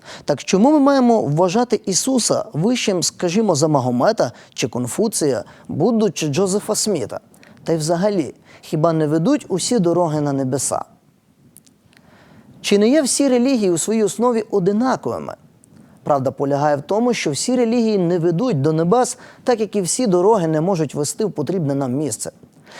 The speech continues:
Докази Воскресіння Ісуса неспростовні. По-перше, було понад п'ять сотень очевидців Воскреслого Христа. А це багато. Неможливо ігнорувати п'ятсот голосів. В любому суді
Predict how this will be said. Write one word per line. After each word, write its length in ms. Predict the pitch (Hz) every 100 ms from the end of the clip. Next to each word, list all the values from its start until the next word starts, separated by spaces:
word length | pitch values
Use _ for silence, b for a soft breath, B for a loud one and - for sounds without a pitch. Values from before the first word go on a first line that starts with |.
| B -
Докази 460 | 135 139 147 131
Воскресіння 600 | 143 - 160 151 185 180
Ісуса 500 | 170 170 - 254 220
неспростовні. 880 | 160 220 - - 156 - 120 92 65 - _
По-перше, 640 | 143 127 226 262 - 175 B B -
було 260 | 202 277
понад 320 | - 233 220
п'ять 340 | - 208 262 269
сотень 400 | - 226 240 -
очевидців 640 | 214 196 233 254 240 196 170
Воскреслого 580 | 165 - 190 - 170
Христа. 520 | 147 151 131 - - - - -
А 80 | -
це 140 | - 202
багато. 460 | 175 208 - - - B B B
Неможливо 540 | 156 175 175 202 240 175
ігнорувати 720 | 160 139 160 160 170 240 220
п'ятсот 500 | - 160 - 196 151
голосів. 560 | 147 165 165 - 78 - _ -
В 80 | 131
любому 380 | 143 147 143 139
суді 420 | - 151 202